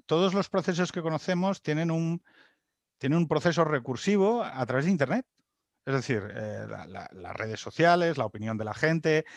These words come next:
la influencia, lo que se produce, lo que te llega, la función espejo.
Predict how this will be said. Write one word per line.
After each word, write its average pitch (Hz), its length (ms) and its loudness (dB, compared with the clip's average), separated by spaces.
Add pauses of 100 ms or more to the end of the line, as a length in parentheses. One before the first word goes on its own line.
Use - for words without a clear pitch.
(120)
la 123 180 0
influencia, 131 560 0
lo 127 120 2
que 117 80 -6
se 113 160 -2
produce, 143 420 0
lo 123 100 2
que 107 100 -2
te 107 120 -6
llega, 156 400 4 (1120)
la 135 240 2
función 143 560 4
espejo. 170 720 0